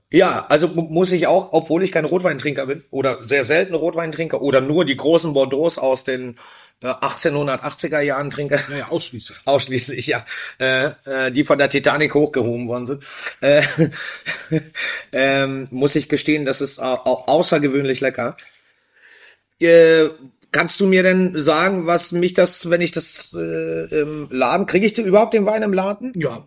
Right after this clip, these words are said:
Speaker 2: kann man kaufen, g-, gibt jetzt sicherlich keine Mengen davon, ähm,
Speaker 1: Was kostet das?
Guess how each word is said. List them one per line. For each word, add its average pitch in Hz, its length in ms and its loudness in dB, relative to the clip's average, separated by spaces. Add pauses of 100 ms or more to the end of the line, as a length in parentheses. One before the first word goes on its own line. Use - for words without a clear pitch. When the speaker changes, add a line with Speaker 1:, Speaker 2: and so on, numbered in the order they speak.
Speaker 2:
kann 160 160 -8
man 156 160 -4
kaufen, 214 680 -2
g-, 160 120 -10
gibt 165 220 -6
jetzt 156 140 -6
sicherlich 151 340 -6
keine 143 220 -8
Mengen 170 260 -6
davon, 170 500 -4
ähm, 131 880 -6 (100)
Speaker 1:
Was 135 160 0
kostet 147 260 2
das? - 240 -8